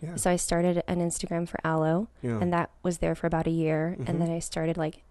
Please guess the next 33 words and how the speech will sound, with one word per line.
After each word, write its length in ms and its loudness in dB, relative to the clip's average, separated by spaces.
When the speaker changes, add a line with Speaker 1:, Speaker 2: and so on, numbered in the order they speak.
Speaker 2:
"Okay, 400 2
you 80 -2
know, 200 2
I'll, 200 -2
I'll 60 2
go 120 0
ahead 180 0
and 140 2
I'll 100 0
do 160 0
clothing 400 2
too, 200 2
'cause 120 -2
I'm 100 -2
out 220 -4
there 180 2
and 100 0
I'm 100 -2
finding 320 0
stuff." 360 0
So 340 0
I 40 -2
started 320 0
absorbing 460 0
clothing 500 2
and 100 0
then 120 0
started 380 0
the 80 2
separate 480 0
page 260 2
for 140 0
clothing. 460 0